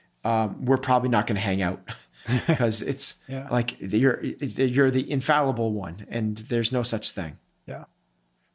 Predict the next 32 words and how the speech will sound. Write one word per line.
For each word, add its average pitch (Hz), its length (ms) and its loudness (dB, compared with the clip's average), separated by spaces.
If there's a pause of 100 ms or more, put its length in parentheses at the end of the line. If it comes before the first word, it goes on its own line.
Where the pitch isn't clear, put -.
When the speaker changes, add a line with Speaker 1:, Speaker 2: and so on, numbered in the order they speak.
Speaker 2:
Where, 247 460 4
you 202 220 -2
know, 180 140 6
you 185 220 2
said 185 220 2
something 165 300 4
at, 156 140 0
at 165 160 -2
the 135 100 -4
start, - 480 0 (160)
um, 151 500 -4 (760)
the 160 100 4
need 160 480 6
for, 147 680 2 (480)
or 113 60 -10
certainly 147 340 0
it's 123 120 -6
helpful 147 360 0
to 131 80 -2
have 131 360 0 (460)
quick - 260 4
wins 151 380 6
or 180 140 2
some 214 200 4
kind 185 200 2
of 151 80 0
feedback 143 520 0
to - 100 -4
know 151 420 6
that 147 260 0
you 156 260 4
are 143 380 2